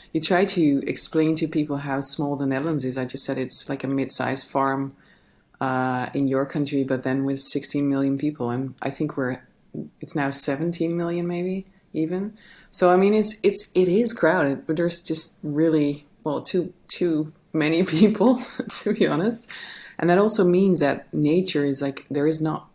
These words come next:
real nature. I mean, we have some beautiful, we have actually twenty-one national parks, which is quite a lot for a small country, I feel.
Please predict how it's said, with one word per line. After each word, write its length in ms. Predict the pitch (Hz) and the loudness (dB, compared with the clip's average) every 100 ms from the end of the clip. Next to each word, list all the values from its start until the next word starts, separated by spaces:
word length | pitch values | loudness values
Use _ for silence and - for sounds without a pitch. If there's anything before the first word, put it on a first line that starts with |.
| _ - | _ -8
real 360 | 131 151 156 | -2 2 2
nature. 440 | 139 131 147 - 214 | 2 0 -2 -2 -2
I 80 | |
mean, 200 | 147 139 | 0 0
we 100 | 139 | 0
have 160 | 143 135 | -2 -4
some 180 | - 135 | -4 -4
beautiful, 400 | 127 143 - 143 | -4 -4 -2 -2
we 100 | 160 | 0
have 180 | 185 139 | 0 -2
actually 260 | 135 143 | -4 -6
twenty-one 580 | - 156 143 139 135 139 | -6 -4 -4 -4 -4 -2
national 420 | 139 139 - 135 | -2 -2 -4 -6
parks, 600 | 131 135 151 - - - - - _ | -6 -6 -6 -6 -8 -10 -20 -20 _
which 220 | 147 147 | -8 -6
is 160 | 143 - | -4 -4
quite 280 | - 143 135 | -4 -4 -2
a 40 | |
lot 240 | 135 135 | -2 -4
for 140 | - 147 | -6 -8
a 80 | 147 | -6
small 240 | - 156 | -6 -6
country, 320 | 156 165 - | -6 -8 -6
I 60 | 156 | -8
feel. 400 | - 165 226 | -6 -6 -4